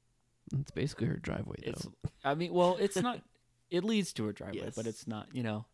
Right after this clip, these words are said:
Speaker 2: Is that, like, so when he goes back and when he decides, like, which direction is he gonna go? Is he gonna go the way everyone else goes, or is he gonna go, like, the road less traveled, or, like, the unpaved path,
Speaker 1: Mm-hmm.
Speaker 2: the way that's not as,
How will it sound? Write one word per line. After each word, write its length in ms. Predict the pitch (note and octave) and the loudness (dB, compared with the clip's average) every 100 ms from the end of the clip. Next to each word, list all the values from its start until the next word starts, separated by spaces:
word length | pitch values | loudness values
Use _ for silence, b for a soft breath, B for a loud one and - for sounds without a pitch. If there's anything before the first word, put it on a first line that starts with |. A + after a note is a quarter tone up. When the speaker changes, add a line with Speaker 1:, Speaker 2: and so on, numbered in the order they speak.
| _ _ _ _ _ _ _ _ _ _ | _ _ _ _ _ _ _ _ _ _
Speaker 2:
Is 140 | C#3 C3+ | 2 6
that, 160 | D3+ | 6
like, 260 | C#3+ B2+ - - _ _ _ _ _ _ _ | 6 2 -4 -20 _ _ _ _ _ _ _
so 140 | - D3 | -4 -2
when 160 | D3+ | 0
he 140 | D#3+ F#3 | 0 0
goes 320 | E3 D#3 C#3+ | 4 2 2
back 320 | C#3+ C3+ C#3 | 0 0 0
and 220 | A#2 A2+ G#2+ A2+ | 0 -2 -4 -10
when 160 | B2 C3+ | -2 0
he 100 | D#3 | 0
decides, 560 | C#3 - B2 A#2 G#2+ | -2 0 2 4 2
like, 160 | A2 G#2+ | 0 0
which 260 | B2 A#2+ - | 0 -2 0
direction 380 | A2+ G#2 A2+ | 2 2 -2
is 140 | A2 - | -4 -4
he 120 | A2 | -6
gonna 200 | G2+ G#2+ | -6 -8
go? 160 | A2 G#2 | -6 -6
Is 80 | - | -4
he 80 | B2 | -4
gonna 180 | A#2+ A2+ | -2 -2
go 200 | A2+ A2 | -2 -4
the 60 | G#2+ | -2
way 360 | A2 A2 A2 - | -4 -4 -6 -8
everyone 280 | A2 G#2+ | -8 -4
else 200 | A#2 C3+ | -2 -2
goes, 300 | - C3 B2+ | 2 2 4
or 60 | A#2 | 0
is 100 | A2+ | -2
he 100 | A2+ | -2
gonna 140 | A2 | -2
go, 220 | G#2+ G#2+ G#2 | -4 -4 -6
like, 220 | G#2 G#2+ - | -10 -16 -14
the 60 | |
road 180 | G#2+ G#2 - | -10 -10 -8
less 160 | - | -10
traveled, 580 | - - B2 B2 B2 A#2+ - - _ | -6 0 2 2 0 -2 -6 -20 _
or, 140 | - A2+ | -10 -6
like, 200 | G#2+ - | -2 -2
the 140 | - | 0
unpaved 540 | A#2+ A2+ B2 A#2 A#2+ - | 0 0 4 4 2 0
path, 500 | B2+ A#2+ A#2+ - - | 0 2 0 -4 -14
Speaker 1:
Mm-hmm. 300 | A#2+ B2 A#2+ - _ - | -10 -8 -10 -12 _ -6
Speaker 2:
the 80 | A2+ | 0
way 200 | A2+ A2 | 2 2
that's 220 | G2 - | 0 -2
not 240 | G#2+ G2 C#2+ | 0 0 0
as, 500 | G2 G2+ - - | 0 0 -2 -4